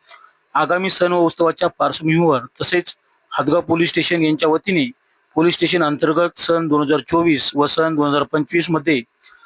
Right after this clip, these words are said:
साजरा करण्यात आलेल्या विविध सण उत्सव तसेच महापुरुषांची जयंती कार्यक्रम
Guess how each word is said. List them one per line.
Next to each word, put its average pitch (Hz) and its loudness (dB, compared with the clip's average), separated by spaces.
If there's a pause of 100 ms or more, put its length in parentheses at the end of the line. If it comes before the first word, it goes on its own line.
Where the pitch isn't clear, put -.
(140)
साजरा 170 0
करण्यात 180 -2
आलेल्या 160 2
विविध 147 0
सण 165 0
उत्सव 151 -2 (200)
तसेच 170 0
महापुरुषांची 143 0
जयंती 165 0 (460)
कार्यक्रम 147 0